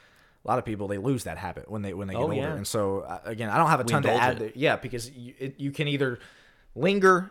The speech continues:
Speaker 1: indulge, kinda keep the gaze, or you can choose to, "Nope, I'm, I'm gonna bounce my eyes." And again, it is a habit. It takes
Speaker 2: Yeah.
Speaker 1: practice. It's something that you've got to, you know, get used to doing over and over and over again. But I think this one's really good.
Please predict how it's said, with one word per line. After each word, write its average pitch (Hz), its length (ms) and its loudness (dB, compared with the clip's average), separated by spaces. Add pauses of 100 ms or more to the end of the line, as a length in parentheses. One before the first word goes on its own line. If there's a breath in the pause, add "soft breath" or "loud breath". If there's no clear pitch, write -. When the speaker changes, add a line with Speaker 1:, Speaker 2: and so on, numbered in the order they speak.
Speaker 1:
indulge, 147 680 4
kinda 143 220 -6
keep 147 300 -4
the 147 60 0
gaze, 147 580 4
or 131 180 2
you 131 100 -4
can 123 160 -8
choose 123 440 -6
to, 107 220 -4
"Nope, 135 240 -10
I'm, 113 140 -12
I'm 98 100 -8
gonna 107 160 -4
bounce 107 240 -6
my 117 120 -2
eyes." 123 300 0
And 113 100 -10
again, 123 340 -6
it 120 120 -6
is 147 140 2
a 135 80 0
habit. - 400 -4
It - 140 -10
takes 131 200 -6
Speaker 2:
Yeah. 117 140 0
Speaker 1:
practice. 135 360 -2
It's 107 120 -8
something 135 400 -4
that 120 200 -2 (260 loud breath)
you've 110 180 -8
got 127 240 0
to, 120 420 -2
you 117 140 -8
know, 110 140 -2
get 123 240 -8
used 135 240 -4
to 117 60 -8
doing 127 320 -4
over 120 220 -2
and 117 80 -4
over 113 140 -2
and 113 60 -4
over 147 180 2
again. 107 300 -4
But 113 120 0
I 120 60 4
think 123 240 -4
this 123 160 -2
one's 101 140 -8
really 104 240 -2
good. 95 260 -4